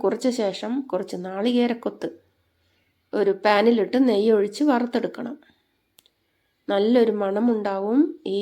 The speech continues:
ഉണ്ടയ്ക്ക്. ഇനി ഇത് ബ്രൗൺ നിറമാകുന്നത് വരെ വറുത്തെടുക്കാം. കരിയാതെ ശ്രദ്ധിക്കുമല്ലോ. നന്നായിട്ട് ഒന്ന് ഇളക്കി കൊടുത്ത് നെയ്യൊക്കെ എല്ലാ ഭാഗത്തും യോജിച്ച്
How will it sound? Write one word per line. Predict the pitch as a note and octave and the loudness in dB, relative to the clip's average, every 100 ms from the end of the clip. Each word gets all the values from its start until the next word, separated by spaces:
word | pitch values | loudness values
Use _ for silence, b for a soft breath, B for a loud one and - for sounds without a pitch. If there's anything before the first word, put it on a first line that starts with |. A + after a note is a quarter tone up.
| G#3 F#3 | -4 -4
ഉണ്ടയ്ക്ക്. | G3 F#3+ F#3+ - _ _ _ _ _ _ _ _ G#3+ | -4 -6 -8 -18 _ _ _ _ _ _ _ _ -4
ഇനി | G#3 F#3+ | -2 -2
ഇത് | G3 D4 - | -4 -6 -4
ബ്രൗൺ | A3+ A3 C#4 C#4+ | 2 6 8 8
നിറമാകുന്നത് | A#3 A3 G3+ G3 G3+ G3+ G3 | 8 2 0 -2 -4 -6 -6
വരെ | G3 F#3+ | -4 -4
വറുത്തെടുക്കാം. | F#3+ F#3 F#3+ F#3+ - G#3+ F4 - | -4 -6 -6 -6 -6 -4 -4 -2
കരിയാതെ | G#3+ F#3 C#4 A#3+ G3 G3 D#4 | 0 4 6 6 2 2 0
ശ്രദ്ധിക്കുമല്ലോ. | F4 B3 B3+ G#3+ G3 F#3+ F#3+ G3+ _ _ _ _ _ _ _ - | 2 2 0 -2 -4 -4 -8 -12 _ _ _ _ _ _ _ -10
നന്നായിട്ട് | G3 G3+ G#3 G#3 G#3 G3 G3 G3 G3+ - - F#3 | -8 -6 -8 -8 -8 -8 -10 -8 -8 -10 -10 -8
ഒന്ന് | G3 G3 - - G3+ | -8 -10 -12 -10 -8
ഇളക്കി | G3+ G3+ A3+ | -8 -12 -12
കൊടുത്ത് | G#3 G3+ - G#3+ | -10 -10 -8 -6
നെയ്യൊക്കെ | G3 G3 A3+ A3+ G#3 | -4 -4 -6 -6 -6
എല്ലാ | G3 G3+ G#3 | -4 -4 -2
ഭാഗത്തും | G3+ G3 G3 - D4 - B B B B _ A3 A3+ | -4 -6 -8 -4 -4 -4 B B B B _ -2 2
യോജിച്ച് | B3 C#4 C#4 B3 - | 4 6 4 0 -2